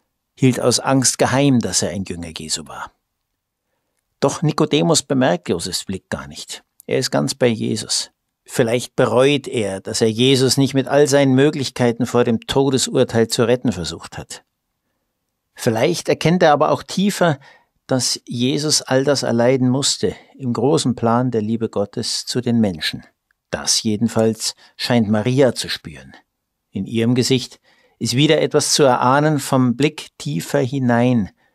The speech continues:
beziehungsweise vom Blick darüber hinaus. Lasset uns beten. Herr Jesus Christus, wir wollen am Ende des Kreuzweges darüber hinausblicken. Hinaus über deinen Tod.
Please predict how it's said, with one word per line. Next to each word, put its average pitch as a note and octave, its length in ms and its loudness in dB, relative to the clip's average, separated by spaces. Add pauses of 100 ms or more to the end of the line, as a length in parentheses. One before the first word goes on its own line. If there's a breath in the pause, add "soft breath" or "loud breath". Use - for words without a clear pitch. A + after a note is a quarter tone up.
(260)
beziehungsweise B2+ 760 0
vom A2+ 240 0
Blick C3 340 -2 (100)
darüber A#2+ 420 0
hinaus. G2+ 640 -4 (720)
Lasset A#2+ 340 2
uns B2+ 180 -2
beten. F#2 440 -8 (520)
Herr C3 140 0
Jesus C3 400 0
Christus, - 580 0 (320 loud breath)
wir B2+ 160 2
wollen D3 220 2
am C3+ 140 2
Ende D#3+ 280 2
des C3 200 0
Kreuzweges C3+ 960 2
darüber A2+ 400 0
hinausblicken. G2+ 880 -4 (840)
Hinaus B2+ 500 4
über C3 200 2
deinen B2 320 4
Tod. - 460 -4